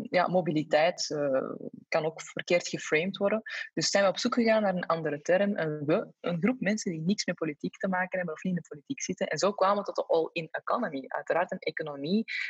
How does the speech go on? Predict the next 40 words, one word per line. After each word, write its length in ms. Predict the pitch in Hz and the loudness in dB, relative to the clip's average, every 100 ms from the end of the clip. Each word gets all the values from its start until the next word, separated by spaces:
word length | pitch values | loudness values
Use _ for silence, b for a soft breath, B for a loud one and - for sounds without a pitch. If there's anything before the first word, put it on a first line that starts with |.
| B | B
die 140 | 165 | 0
ervoor 260 | 156 147 135 | 2 0 2
zorgt 580 | 139 220 - - - _ | 2 2 -2 -10 -14 _
in 140 | 165 | -4
een 80 | 160 | 0
maatschappij 680 | 143 143 - 143 - 160 185 | 0 0 -2 -4 2 2 4
waar 400 | 160 147 - - | 2 0 -6 -4
alle 200 | - 202 | 2 4
lagen 280 | 202 175 165 | 4 4 2
van 120 | 151 | -2
de 60 | 143 | -2
maatschappij 580 | 135 139 - - 147 147 | -2 -2 -6 -4 -4 -4
vooruit 460 | 143 156 143 139 - | 0 0 2 -2 -4
geraken. 480 | - - - - - | -4 -4 -6 -12 -12
Het 160 | 160 | -4
gaat 220 | - 165 | 0 0
nooit 280 | 160 165 208 | 2 2 2
over 260 | 185 170 156 | 2 0 0
mensen 300 | 170 196 - | -2 -2 -4
iets 160 | - | -4
afnemen, 500 | - 190 - 208 208 | -2 -2 -2 0 0
het 100 | 202 | -2
gaat, 260 | - 170 - | -2 -6 -6
of 120 | - | -12
privileges 500 | - 156 143 170 214 | -6 -2 0 0 2
afnemen. 360 | 214 - 202 196 | 0 0 -4 -4
Het 120 | 190 | -2
gaat 240 | 180 175 | -2 -2
erover 640 | 175 170 175 185 - - - | 0 0 0 -2 -6 -8 -4
dat 180 | - 160 | -4 0
ook 160 | 175 175 | 0 2
anderen 300 | 170 185 170 | 0 0 0
geprivilegeerd 720 | 165 170 156 160 151 156 - | -2 -4 -2 -2 0 -2 -2
kunnen 260 | 160 147 | -2 -2
zijn. 280 | 131 151 - | 0 0 0
Daar 260 | 151 156 156 | -4 -8 -6
hebben 140 | 151 | -4
ze 120 | 143 | -2
recht 260 | 143 185 - | -2 -2 -2
op. 220 | - - | -6 -6